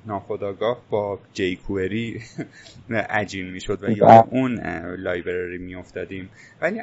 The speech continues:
Speaker 1: الان دیگه
Speaker 2: بله.
Speaker 1: بنچمارک ها رو می‌بینیم، ترند ها رو می‌بینیم، فرصت های استخدامی و شغلی رو که می‌بینیم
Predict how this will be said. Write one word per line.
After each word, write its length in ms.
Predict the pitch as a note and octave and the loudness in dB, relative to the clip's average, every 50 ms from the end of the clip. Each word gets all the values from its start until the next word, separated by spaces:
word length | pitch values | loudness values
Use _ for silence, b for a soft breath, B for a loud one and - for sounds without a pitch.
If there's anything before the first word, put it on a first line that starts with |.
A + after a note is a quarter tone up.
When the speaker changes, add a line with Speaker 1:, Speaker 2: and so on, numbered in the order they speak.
| - | -6
Speaker 1:
الان 540 | - B2 B2 B2 B2 - - C#3 D3+ E3 E3 | -6 -6 -6 -8 -10 -12 -10 -10 -8 -8 -10
دیگه 320 | D3 B2+ A#2+ A#2 B2 C3 C3+ | -12 -14 -12 -8 -2 4 6
Speaker 2:
بله. 120 | B2 A2+ - _ - - - A2 | 6 6 6 _ -16 -12 -8 -6
Speaker 1:
بنچمارک 540 | G#2 G#2 G2+ - - - G#2 G2 F#2+ F#2 | -6 -6 -6 -10 -12 -8 -8 -8 -8 -8
ها 200 | - - A#2+ A#2+ | -10 -6 -6 -6
رو 80 | A#2+ B2+ | -6 -6
می‌بینیم، 500 | B2+ A#2+ A2+ - - A2 G#2+ G#2+ G#2 G#2 | -6 -2 0 0 0 0 -4 -10 -12 -12
ترند 400 | - - - F#2 F2 F2 F2 - - | -10 -8 -8 -8 -8 -10 -12 -10 -8
ها 100 | G#2 G#2+ | -6 -6
رو 100 | A2+ A#2+ | -6 -6
می‌بینیم، 580 | A#2 A2+ A2 G2+ - G#2 G#2 G2+ G2+ G2+ G2 F#2 - _ _ - | -6 -8 -8 -8 -12 -14 -14 -14 -14 -14 -16 -18 -20 _ _ -18
فرصت 540 | - - G#2 F#2+ - - - G#2 F#2+ - - | -10 -8 -8 -6 -6 -8 -8 -10 -10 -10 -8
های 380 | - A2 A2+ B2 B2 - - | -6 -4 -4 -4 -4 -6 -6
استخدامی 760 | G2+ - - - G2 F#2+ - - - - G2+ G2 G2+ G#2 A2+ | -10 -10 -10 -10 -10 -10 -10 -12 -10 -8 -8 -8 -8 -10 -14
و 40 | A#2 | -14
شغلی 440 | A#2 - - G2+ F#2 - - C3+ D#3+ | -14 -14 -14 -14 -14 -12 -12 -12 -12
رو 100 | F#3+ F3 | -12 -12
که 160 | - - C3+ | -12 -10 -10
می‌بینیم 640 | A#2+ A#2 A2+ A2 A2 A2+ A2 A2+ B2 D3+ E3 F3+ | -10 -10 -12 -12 -12 -12 -12 -10 -10 -10 -12 -12